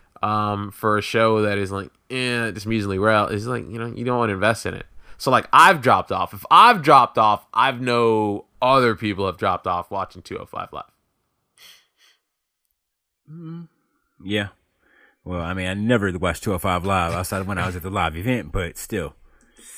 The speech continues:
Speaker 2: So, you know. So it's a good, you know, as long as it gives women a chance to shine, I'm all for it. It's gonna expose them to some, to, uh, different talent, national, international. So it could definitely work in W W E's favor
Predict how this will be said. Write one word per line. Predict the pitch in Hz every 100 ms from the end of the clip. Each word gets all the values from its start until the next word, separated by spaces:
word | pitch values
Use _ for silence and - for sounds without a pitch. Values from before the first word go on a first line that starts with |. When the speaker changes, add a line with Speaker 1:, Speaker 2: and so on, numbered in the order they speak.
| - - - 131
Speaker 2:
So, | 98 85 82 113 - -
you | 87
know. | 50 - - -
So | - 180
it's | 247
a |
good, | 143 139
you | 143
know, | 156 143
as |
long | 180
as | 180
it | 143
gives | 139
women | 123 127 117
a |
chance | 135 120 110
to |
shine, | - 120 117 110 98 - - - -
I'm | 123
all | 113 107
for | 123 117 110
it. | -
It's | 107
gonna | 120 107
expose | - 120 120
them | 110 101
to | 104
some, | 98 101 98 76 -
to, | 110 -
uh, | 95 92 85 82 73 _ _
different | 113 104 92
talent, | 127 117 107 85
national, | 107 110 - 92
international. | 110 110 107 107 104 101 - _ - _ -
So | - 110
it | 127 -
could | 104
definitely | 104 135 110
work | 101 98
in | 95
W | 95 95
W | 87 98
E's | 92
favor | - 113 87 85